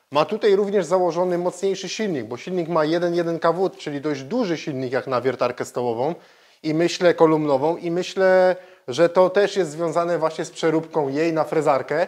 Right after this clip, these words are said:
E, ten silnik został wymieniony na mocniejszy. Do tego mamy tutaj falownik, falownik Danfoss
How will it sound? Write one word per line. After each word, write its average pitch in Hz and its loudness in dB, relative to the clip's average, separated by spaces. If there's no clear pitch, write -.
E, 135 -4
ten 165 -2
silnik 160 -4
został 156 0
wymieniony 147 -2
na 143 2
mocniejszy. 135 -6
Do 175 4
tego 214 6
mamy 185 0
tutaj 175 -2
falownik, 190 2
falownik 170 0
Danfoss 170 0